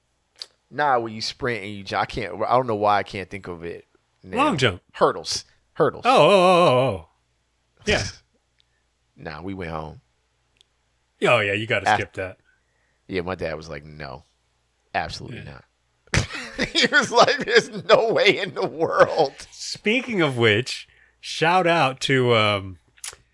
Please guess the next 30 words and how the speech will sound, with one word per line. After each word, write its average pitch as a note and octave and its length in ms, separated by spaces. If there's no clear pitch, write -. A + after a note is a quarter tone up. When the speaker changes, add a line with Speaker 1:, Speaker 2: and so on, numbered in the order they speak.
Speaker 2:
that's C3 200
what D3 80
I - 20
was A#2+ 80
saying. C#3 240
There's A#2 160
so C#3+ 220
many C#3 240
of A#2+ 60
these, A#2 280
um, F#2+ 520
track D3+ 400
meets A2+ 220
and A2+ 80
stuff - 280
going A#2+ 220
on. C#3 120
But A3+ 140
this C#4+ 140
actually C#4+ 280
might E3 220
have D#3+ 80
been C3+ 140
at A#2+ 140
the, A#2 240
the B2 120
World A#2 260
Athletics, A2 560
but, A#2 300
um, F#2+ 480